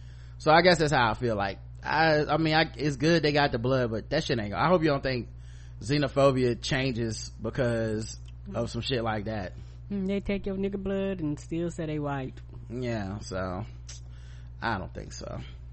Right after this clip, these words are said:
Speaker 1: Um, in job goals, a California D M V employee who napped at work every day for three hours cost the state at least forty thousand dollars.
Speaker 2: Damn!
Speaker 1: Mm-hmm.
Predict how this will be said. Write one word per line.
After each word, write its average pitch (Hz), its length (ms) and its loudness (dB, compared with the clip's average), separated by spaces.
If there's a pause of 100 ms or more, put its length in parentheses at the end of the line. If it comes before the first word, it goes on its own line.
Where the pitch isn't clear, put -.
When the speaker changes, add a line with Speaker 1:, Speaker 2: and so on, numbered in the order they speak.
(240)
Speaker 1:
Um, 147 680 6 (1300)
in 160 320 6
job 175 460 10
goals, 151 480 6
a 143 100 0
California 190 640 8
D 175 260 4
M 175 120 4
V 175 240 2
employee 156 420 4
who 156 160 4
napped 147 340 4
at 135 140 4
work 156 280 4
every 143 260 2
day 147 160 4
for 127 120 -4
three 147 240 -2
hours 139 320 6
cost 143 260 2
the 131 60 -8
state 139 240 2
at 123 60 2
least 151 220 -2
forty 120 220 0
thousand 127 340 0
dollars. 131 420 -6 (640)
Speaker 2:
Damn! 359 840 12 (480)
Speaker 1:
Mm-hmm. 143 500 -8